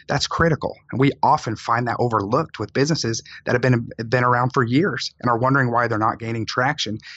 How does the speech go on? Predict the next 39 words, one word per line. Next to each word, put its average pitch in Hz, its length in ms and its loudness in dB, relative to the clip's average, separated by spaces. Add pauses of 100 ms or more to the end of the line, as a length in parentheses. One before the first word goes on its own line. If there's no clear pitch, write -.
(100)
and 110 140 -2
they're 104 60 0
spending 120 480 0
good 120 160 2
money 113 260 2
after 104 240 -2
bad, 110 320 0 (400)
uh, 107 160 0
trying 113 220 0
to - 60 0
outspend 113 760 0
<laughs> - 100 -6
not 120 300 2
knowing 117 260 -2
who 127 140 0
they 107 160 -4
are. 107 300 -2 (600)
The, 123 160 0
the 123 120 2
next 143 220 2
thing 143 160 4
is 117 160 2
to 113 300 2
understand 113 640 0 (140)
who 131 80 0
your, 120 420 2
who 135 180 2
your 123 240 4
customer - 520 0
is. - 120 -6
Who's 143 180 4
your 143 100 4
ideal 123 260 4
customer? 117 420 -2
You 104 80 -4
talk 113 200 -2
about 117 200 -2
the 110 100 0
avatar. 117 540 0